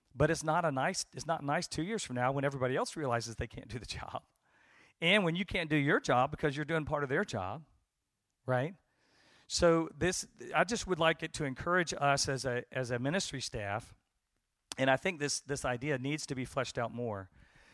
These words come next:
but this idea that tension is a high value for us. We,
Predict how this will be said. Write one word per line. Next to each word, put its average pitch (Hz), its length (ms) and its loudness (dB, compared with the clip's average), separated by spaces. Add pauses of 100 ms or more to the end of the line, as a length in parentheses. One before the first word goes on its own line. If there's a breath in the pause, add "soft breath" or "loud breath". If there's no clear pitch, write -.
(140 soft breath)
but 139 240 2
this 151 200 0
idea 151 280 2
that 127 160 -4
tension 131 720 -2
is 131 240 -4
a 120 160 0
high 139 480 0
value 117 480 0
for 104 220 -6
us. 87 280 -8
We, 143 320 -6